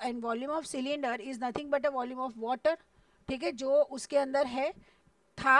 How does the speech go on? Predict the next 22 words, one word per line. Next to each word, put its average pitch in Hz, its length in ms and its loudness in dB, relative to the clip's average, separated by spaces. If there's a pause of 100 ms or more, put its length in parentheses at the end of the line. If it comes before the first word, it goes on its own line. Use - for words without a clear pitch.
(120)
पहले 285 320 4 (320)
before 277 420 4
hemisphere 277 680 0
and 285 180 -12
cone, 330 200 -2 (520)
ओके। 247 240 0 (720)
तो 403 380 4 (880)
water 254 360 6 (200)
left, 285 440 4 (680)
तो 277 100 6 (340)
volume 247 520 0
of 330 240 -2
cylind-, 262 680 -4
volume 240 340 -2 (100)
of 302 120 -14
water 254 460 0
minus 247 840 -2 (320)
volume 233 460 2 (120)
of 311 200 -4
cone 311 280 0 (100)
plus 277 300 2 (100)
hemisphere, 208 600 -10